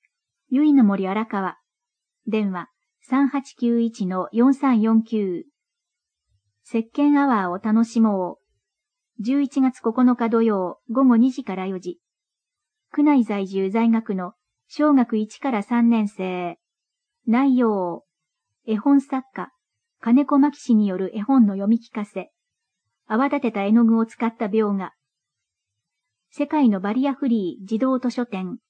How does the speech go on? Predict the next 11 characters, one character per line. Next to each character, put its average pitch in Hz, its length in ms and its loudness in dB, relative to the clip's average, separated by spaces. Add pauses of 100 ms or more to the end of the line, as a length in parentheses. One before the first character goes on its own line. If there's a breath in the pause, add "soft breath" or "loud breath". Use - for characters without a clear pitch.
(840)
十 262 200 0
一 277 200 0
月 269 220 2
二 262 160 6
十 185 200 -2
二 208 120 2
日 233 260 4
金 240 200 4
曜 226 160 2
か 190 140 -10
ら、 180 200 -10